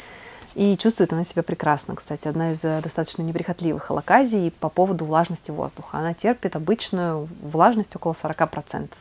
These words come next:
Не обязательно запариваться на шестьдесят-восемьдесят.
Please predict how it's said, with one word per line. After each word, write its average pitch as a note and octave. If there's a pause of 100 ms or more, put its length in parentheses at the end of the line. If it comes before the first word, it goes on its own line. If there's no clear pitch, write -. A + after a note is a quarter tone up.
Не E3
обязательно D#3+ (280)
запариваться F3
на D#3
шестьдесят-восемьдесят. D#3+